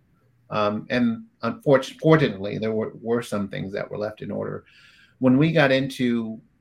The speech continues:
the legalities of the charity and, and, and just the structure that was there and some things that weren't there, uh, we unfortunately found out that another entity had, had captured that name, um, which was, you know,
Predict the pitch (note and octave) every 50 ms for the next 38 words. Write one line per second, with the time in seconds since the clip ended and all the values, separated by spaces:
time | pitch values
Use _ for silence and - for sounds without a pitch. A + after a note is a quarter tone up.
0 | _ - G#2 A2+ A2 G#2+ A2 G#2 G#2+ G#2+ A2 A2 A2+ A2+ A2+ A2+ G#2+ G#2 G#2+ G#2
1 | G#2 G#2 - - G#2+ A2 A2 A2 G#2+ G#2+ G#2+ G#2+ - F#2+ F#2+ G2 - F#2+ F#2+ F#2
2 | F#2+ - - F#2+ F#2 F#2 F#2+ F#2+ F#2 - G#2 G2+ - - _ - G2+ - - -
3 | - A2 G#2 G#2 - - G#2+ G2+ G2+ G2 G2 G2 G2+ - G2+ G#2 G#2+ G#2 G#2 -
4 | - F#2+ G2+ G#2 G#2+ G#2+ G#2 G2 G2+ - G#2+ G2+ G2+ G2+ G2+ G#2 G#2 G2+ F#2+ -
5 | G2+ G2 - - G#2 A2 A#2 A#2+ A2+ G#2 - F#2+ F#2+ G2 G2 G2 F#2+ _ _ _
6 | _ _ _ _ _ - G2+ G2 F#2 A#2 A#2+ A#2+ A2+ G#2+ - - B2+ C3+ C3+ -
7 | B2 A2+ G#2+ G2+ - G2+ G#2 G2+ G2 G2+ G2 F#2+ G2 G2 - - - G2+ F#2+ F#2+
8 | G2 G2+ G2+ G#2 G#2 G#2 G#2 - G2+ G#2 G2 G#2 G2+ - G2+ F#2 F#2+ F#2+ - -
9 | - - - G#2 - - - G#2 G2 - - - - F#2 F#2 - G#2+ - - -
10 | G2+ G2 G2 G2+ G2+ G2 - _ _ _ - - - - - - - - G#2 G2+
11 | G2+ G2+ G2+ G2+ G2+ - _ _ _ _ _ _ _ _ _ _ _ _ _ -
12 | A#2+ D3 D3+ D3 - - D#3 D3 D3+ C#3 C#3 - - - - _ _ _ _ _
13 | _ _ _ - C#3 C#3 D#3+ F#3 E3+ C#3 B2+ B2+